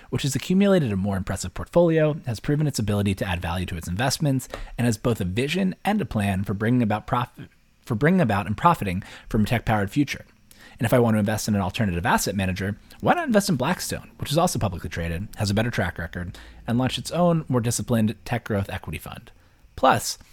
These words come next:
SoftBank lacks the subtlety to manipulate the markets in secret.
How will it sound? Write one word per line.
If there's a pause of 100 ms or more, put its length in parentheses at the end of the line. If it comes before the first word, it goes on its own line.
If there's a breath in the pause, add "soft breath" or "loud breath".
(200 loud breath)
SoftBank
lacks
the
subtlety
to
manipulate
the
markets
in
secret.